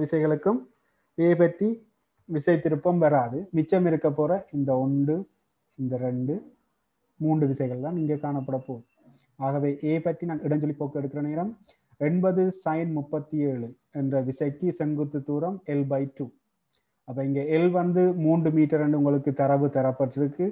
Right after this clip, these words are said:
அப்ப L by two என்று சொன்னா ஒன்று தசம் அஞ்சு. சரியா? நீங்க எடுத்தது இடஞ்சொலி போக்கு. அப்படி இடஞ்சொலி போக்குல எடுக்கக்குள்ள இங்க நீங்க எடுத்த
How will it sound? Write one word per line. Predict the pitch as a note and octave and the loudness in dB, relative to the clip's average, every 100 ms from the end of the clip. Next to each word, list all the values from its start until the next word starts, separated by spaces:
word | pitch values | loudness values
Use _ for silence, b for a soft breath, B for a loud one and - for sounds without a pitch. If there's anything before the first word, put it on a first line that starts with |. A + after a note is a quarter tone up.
| - b b b - | -6 b b b -10
அப்ப | B2+ C3 D3+ | -2 2 4
L | D#3 | 6
by | D#3 D3 | 4 4
two | D3 | 2
என்று | C#3+ C#3 | 4 2
சொன்னா | C#3+ D3+ E3+ | 0 -2 0
ஒன்று | D3 C#3+ C3+ | 0 2 2
தசம் | C3+ D3 C3 | 0 -2 -2
அஞ்சு. | A#2 - _ _ _ _ _ _ _ - | -6 -12 _ _ _ _ _ _ _ -8
சரியா? | D3+ D3 C#3 | -4 -4 -6
நீங்க | B2+ B2+ - C#3 | -8 -10 -6 -6
எடுத்தது | C#3 D3+ D#3 E3 | -4 -2 -2 0
இடஞ்சொலி | D3 C#3+ C3+ C#3 C#3 | 0 2 0 -2 -4
போக்கு. | A#2+ - C#3 F#3+ _ _ _ _ _ _ _ _ _ _ _ _ _ _ _ _ _ _ _ _ _ _ - D3 | -6 -6 -8 -8 _ _ _ _ _ _ _ _ _ _ _ _ _ _ _ _ _ _ _ _ _ _ -6 0
அப்படி | C#3+ C#3+ | 6 8
இடஞ்சொலி | D3 E3 E3+ D#3+ E3+ | 8 8 8 8 8
போக்குல | D#3 D#3+ D3+ | 6 6 4
எடுக்கக்குள்ள | D3 D3+ D3 E3+ F3 E3 | 2 0 0 2 0 0
இங்க | E3 E3+ F3 _ - | -2 -4 -6 _ -6
நீங்க | C#3+ C#3+ C#3 | -2 0 0
எடுத்த | C#3+ D#3 | -2 -6